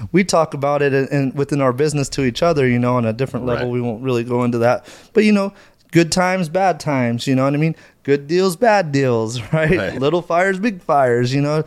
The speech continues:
Speaker 2: Right.
Speaker 1: Like, no matter what, there's still gonna be obstacles. But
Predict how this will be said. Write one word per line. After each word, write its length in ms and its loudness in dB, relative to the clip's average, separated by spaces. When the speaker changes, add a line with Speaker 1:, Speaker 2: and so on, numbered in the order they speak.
Speaker 2:
Right. 200 -12
Speaker 1:
Like, 140 0
no 100 2
matter 320 2
what, 400 -2
there's 140 0
still 200 0
gonna 140 0
be 160 0
obstacles. 840 -4
But 320 2